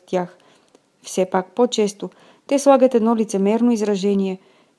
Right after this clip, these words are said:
криейки в дълбините на сърцето си злите чувства, които ги движат. Те тайно следват своите неподозиращи жертви в мрака и изчакват удобния момент да ударят, без да застрашат себе си. Те се крият от тях и непрекъснато ги наблюдават.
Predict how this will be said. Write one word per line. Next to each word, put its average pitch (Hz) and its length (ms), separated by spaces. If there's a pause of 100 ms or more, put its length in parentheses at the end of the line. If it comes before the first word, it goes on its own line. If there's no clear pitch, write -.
(100)
криейки 277 580
в 208 140
дълбините 190 600
на 277 100
сърцето 214 540
си 196 180
злите 190 340
чувства, 247 400
които 226 300
ги 180 120
движат. 180 480 (560)
Те 277 120
тайно 285 340
следват 262 440
своите 226 360
неподозиращи 220 840
жертви 208 420
в - 100
мрака 190 420 (400)
и 349 60
изчакват 247 560
удобния 254 420
момент 202 500
да 240 120
ударят, 202 520
без 190 260
да 202 120
застрашат 240 560
себе 196 260
си. 190 200 (580)
Те 285 120
се 262 140
крият 240 340
от 208 100
тях 214 260
и 220 40
непрекъснато 226 760
ги 233 100
наблюдават. 202 760